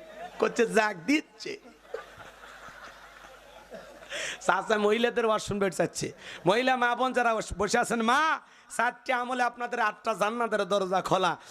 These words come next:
এক নাম্বার নামাজ, দুই নাম্বার রোজা, তিন নাম্বার ফরজ পর্দা,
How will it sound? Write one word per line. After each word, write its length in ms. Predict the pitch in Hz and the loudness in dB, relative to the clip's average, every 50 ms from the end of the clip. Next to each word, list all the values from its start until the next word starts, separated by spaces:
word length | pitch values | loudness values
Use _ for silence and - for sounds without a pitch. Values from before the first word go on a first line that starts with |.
| - - - | -12 -4 0
এক 180 | 180 214 233 - | 0 0 0 0
নাম্বার 360 | 214 233 226 220 220 220 214 208 | 0 -2 -2 0 0 -2 0 0
নামাজ, 380 | 208 202 208 208 196 170 - - - - - | 0 0 0 0 0 -2 -4 -10 -20 -8 -2
দুই 160 | 151 196 247 | -2 0 0
নাম্বার 360 | 240 240 226 220 214 208 208 202 | 0 0 0 0 0 0 0 2
রোজা, 380 | 202 190 - - 202 185 160 - - - - | 0 0 2 2 2 2 2 -2 -8 -10 -4
তিন 160 | 196 220 240 | -2 -2 0
নাম্বার 340 | 240 233 226 214 208 202 185 | 0 0 0 2 2 0 0
ফরজ 380 | - - - 226 277 294 - - | 0 0 2 2 2 2 0 0
পর্দা, 380 | - 247 233 175 - 185 185 | 0 0 0 2 2 0 0